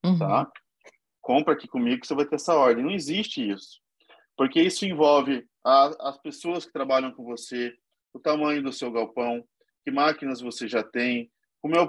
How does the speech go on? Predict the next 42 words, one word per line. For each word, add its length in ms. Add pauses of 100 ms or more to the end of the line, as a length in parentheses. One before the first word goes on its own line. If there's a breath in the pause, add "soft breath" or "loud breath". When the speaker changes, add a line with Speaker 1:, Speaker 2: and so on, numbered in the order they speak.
Speaker 2:
teu 140
processo 480
de 80
fabricação, 880 (300)
né? 300 (160)
Pra 80
quem 180
você 280
vende, 320
o 60
teu 120
faturamento, 720
então 180
tudo 220
muda. 400 (800)
É, 280
e 80
eu 120
vou 100
dizer 300
que 120
hoje, 420
setenta, 680
oitenta 260
por 160
cento 220
das 160
empresas 480
que 100
eu 100
vou, 320
que 140
eu 260
avalio 440
investimento 580
em 40
máquina, 480 (440 soft breath)
não 160
começa 420
com 140
corte. 540 (840)
Speaker 1:
Uhum. 500